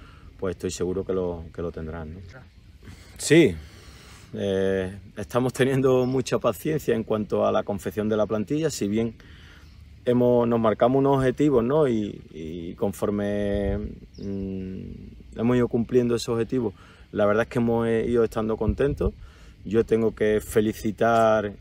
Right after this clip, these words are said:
incluso sin haber terminado de cerrar la plantilla, tengo que felicitar a Luis, tengo que felicitar a, a Ricky, porque el trabajo que están haciendo es descomunal, muy, muy, muy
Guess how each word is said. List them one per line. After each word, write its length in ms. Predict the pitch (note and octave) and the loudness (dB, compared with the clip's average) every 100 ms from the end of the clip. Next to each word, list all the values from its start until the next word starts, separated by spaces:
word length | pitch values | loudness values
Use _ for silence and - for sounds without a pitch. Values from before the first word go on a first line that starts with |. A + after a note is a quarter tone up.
| - - | -18 -10
incluso 400 | F#2+ G#2+ - G2 | -6 -6 -4 -6
sin 160 | G#2+ | -2
haber 220 | G2+ G#2+ | 0 0
terminado 580 | G2+ G#2+ G#2+ G#2+ A2 G#2 F#2+ F2+ - - - - - | 0 -2 0 0 0 0 -4 -16 -20 -20 -20 -20 -4
de 160 | G#2 | -2
cerrar 340 | A2 A2+ G#2 G#2+ | 0 0 0 0
la 120 | A2 | 0
plantilla, 480 | G#2+ F#2 B2+ A#2+ G2+ | 0 0 2 2 2
tengo 340 | G2+ G#2 G2+ | 0 -2 -2
que 320 | G#2 G#2 G#2 G2+ | 0 0 0 -2
felicitar 1000 | - G2+ - G2 G#2+ G#2+ G#2+ G#2 G2 G#2 | -2 -2 -2 -4 0 0 2 0 0 0
a 100 | G#2+ | 0
Luis, 420 | G#2+ B2 C3+ A2+ | 2 4 4 4
tengo 320 | A2 A2 G2+ | 0 -2 -2
que 140 | A2 | -2
felicitar 680 | G2+ A2 G2+ - G2 G#2+ G#2 | -4 -2 -4 -4 -4 -2 0
a, 220 | G#2 G2 G2 - - - - - | 0 -2 -6 -16 -20 -20 -20 -6
a 120 | - | -2
Ricky, 360 | G3+ A#2 - A2 | 0 0 0 -4
porque 500 | - G2 - G2 G2 | -2 -4 -2 0 0
el 140 | F#2+ F2 | 0 -2
trabajo 360 | F#2 G2 G2+ | -4 -4 -4
que 60 | G2 | -6
están 200 | - G2 | -6 -6
haciendo 440 | F#2+ G#2 G2+ G2 | -4 -4 -4 -4
es 60 | F#2+ | -4
descomunal, 680 | F#2+ G2 F#2+ G2 B2+ C#3+ G2 | -6 -6 -4 -2 -2 -4 -8
muy, 420 | G2 G2+ A2 A2+ | -6 -4 0 0
muy, 260 | G#2+ G#2+ G#2+ | 0 -2 -2
muy 320 | G#2 G#2+ G2 | -2 -2 -4